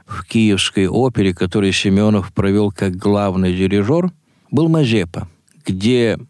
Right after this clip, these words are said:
тема предательства России есть одновременно и тема предательства Украины. И ведь на последнем концерте перед отъездом в Ленинград, который Семёнов давал в Большом зале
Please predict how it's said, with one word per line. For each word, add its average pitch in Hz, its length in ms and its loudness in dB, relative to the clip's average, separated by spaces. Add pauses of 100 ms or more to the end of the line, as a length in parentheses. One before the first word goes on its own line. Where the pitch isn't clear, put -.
тема 143 320 0
предательства 117 840 -2
России 127 460 2
есть 110 360 0
одновременно 113 880 2 (120)
и 120 140 0
тема 139 500 0
предательства 107 960 -2
Украины. 104 800 -4 (220)
И 131 100 2
ведь 127 180 0
на 139 100 0
последнем 139 640 0
концерте 147 680 0
перед 104 460 0
отъездом 101 580 0
в 92 60 0
Ленинград, 101 720 0 (320)
который 104 640 0
Семёнов 104 640 2
давал 98 640 -2 (240)
в 92 160 -6
Большом 101 480 -2
зале 87 540 -2